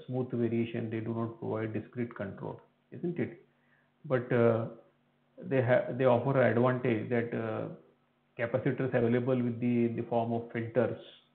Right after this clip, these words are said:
uh, although they are mechan-, they,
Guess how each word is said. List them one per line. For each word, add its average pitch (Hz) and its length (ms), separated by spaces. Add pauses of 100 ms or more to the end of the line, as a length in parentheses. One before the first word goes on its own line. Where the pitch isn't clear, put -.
(1080)
uh, 104 360 (240)
although 117 300
they 117 100
are 117 80
mechan-, 117 480
they, 120 280